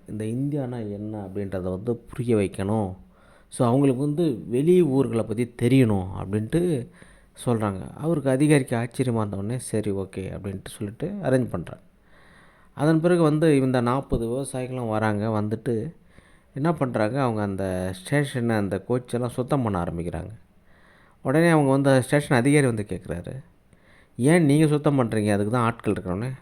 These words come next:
அதுக்கு இவங்க சொல்றாங்க, "இல்ல, இல்ல, நாங்கள் பயன்படுத்தக்கூடிய ஒரு ஸ்டேஷன் வந்து குப்பையாச்சுன்னா, அதை நாங்க தானே சுத்தம் பண்ணணும். அது எங்களுக்கான ஒரு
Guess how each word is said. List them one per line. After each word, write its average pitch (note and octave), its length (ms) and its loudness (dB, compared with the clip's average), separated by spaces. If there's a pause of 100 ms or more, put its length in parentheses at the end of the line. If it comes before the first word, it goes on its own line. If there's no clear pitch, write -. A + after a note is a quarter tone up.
அதுக்கு G#2 240 -4
இவங்க B2 240 0
சொல்றாங்க, A#2+ 340 -2
"இல்ல, C3+ 300 -2
இல்ல, F3+ 160 2
நாங்கள் C#3+ 520 -2
பயன்படுத்தக்கூடிய D3 880 -4
ஒரு A2 340 -4 (600)
ஸ்டேஷன் C#3 460 -6
வந்து B2 640 0
குப்பையாச்சுன்னா, B2+ 720 0
அதை B2+ 220 2
நாங்க D#3 300 4
தானே F3+ 180 2
சுத்தம் G#2+ 380 -4
பண்ணணும். B2 160 0
அது A2 180 2
எங்களுக்கான D3 720 0 (480)
ஒரு A#2+ 200 4